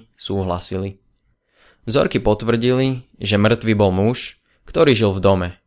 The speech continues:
Viggo Hansen, vek šesťdesiat jeden. Súdneho lekára prekvapilo,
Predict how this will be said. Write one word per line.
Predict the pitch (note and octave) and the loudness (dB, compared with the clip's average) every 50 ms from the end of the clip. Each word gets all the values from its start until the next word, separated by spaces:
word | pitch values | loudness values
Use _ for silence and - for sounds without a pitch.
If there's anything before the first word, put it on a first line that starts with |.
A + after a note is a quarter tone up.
| _ _ _ _ _ _ _ | _ _ _ _ _ _ _
Viggo | - A#2+ C#3+ C#3 A#2+ A2 | -2 -2 0 2 2 2
Hansen, | F#2+ G2+ G#2+ A#2 A#2+ A#2+ - - B2+ A#2+ A#2 A#2 A2+ - _ | 4 4 2 2 2 0 -2 -2 0 0 0 -2 -4 -8 _
vek | - F#2+ G2 F#2+ F#2+ - | -4 -2 -2 -2 -4 -8
šesťdesiat | - - - G#2+ G2+ G#2 G#2 G2+ - - F#2 F2+ | -8 -4 -4 -2 0 0 -2 -2 -2 -4 -4 -2
jeden. | F#2 F#2 F#2 F2+ F2 F2+ F#2 - _ _ _ _ _ _ _ _ _ _ _ _ _ _ _ _ | -2 -2 -2 -4 -6 -8 -10 -14 _ _ _ _ _ _ _ _ _ _ _ _ _ _ _ _
Súdneho | - - - A2+ A2+ C3+ C#3 C#3 A#2+ G#2 | -10 -4 -4 0 2 2 4 4 4 4
lekára | G2+ A2 - C#3 C3+ C3 G#2+ - | 4 2 2 2 2 2 2 2
prekvapilo, | - G2 G2 - - G#2 - - A2+ A#2 A#2+ B2+ C3+ C3 - | 2 -2 0 2 0 -2 0 0 0 0 0 0 -2 -4 -8